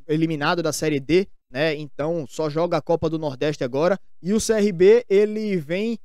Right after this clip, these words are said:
dividindo suas atenções entre Série B e a Copa do Nordeste. Eu acho que não pode se dar o luxo de não jogar a Copa do Nordeste no ano que vem, porque é um, um capinha a mais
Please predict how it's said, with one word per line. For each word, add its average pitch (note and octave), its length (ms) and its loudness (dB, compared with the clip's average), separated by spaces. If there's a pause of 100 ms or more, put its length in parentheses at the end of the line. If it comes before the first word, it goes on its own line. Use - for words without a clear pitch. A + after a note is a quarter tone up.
(120)
dividindo A3 480 0
suas G#3+ 280 0
atenções G3 580 -2
entre F3+ 240 -6
Série F#3 320 2
B E3 300 2 (180)
e D#3+ 80 0
a E3+ 80 2
Copa F3+ 260 0
do F3 80 -8
Nordeste. D#3 480 -6 (320)
Eu C4 280 4
acho A3 220 -2
que G#3+ 80 -10
não G#3 120 -6
pode F#3 240 -4
se - 80 -20
dar F3+ 140 -2
o F3 80 0
luxo E3 340 -4
de D#3+ 120 -2
não F3 240 -2
jogar D#3 440 0 (160)
a C#3 80 -8
Copa D#3 240 -2
do D#3 80 -6
Nordeste D3 480 -2
no C#3+ 120 -8
ano C#3+ 80 -10
que B2+ 120 -8
vem, D#3+ 140 -2
porque D#3 400 0 (220)
é D3 180 4
um, D#3+ 320 0
um D#3 100 -10
capinha D3+ 420 -4
a C#3 40 -8
mais D#3 360 -4